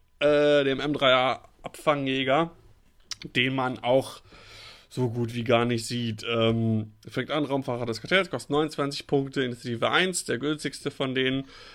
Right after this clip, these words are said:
äh, bis hin zu Quinn Jest, äh, Initiative drei.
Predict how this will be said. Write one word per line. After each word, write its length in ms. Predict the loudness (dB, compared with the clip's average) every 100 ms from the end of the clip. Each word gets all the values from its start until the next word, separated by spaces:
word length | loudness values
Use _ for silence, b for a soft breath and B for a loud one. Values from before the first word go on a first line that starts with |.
| B 0
äh, 440 | 4 6 8 6
bis 180 | 4 -2
hin 120 | -2
zu 160 | -2 -6
Quinn 720 | -4 -2 0 0 0 -2 -4 4
Jest, 500 | 4 4 0 -6 -4
äh, 580 | 0 2 2 2 0 -2
Initiative 560 | -4 -10 -6 -6 -6 -8
drei. 680 | -10 -2 2 4 4 2 0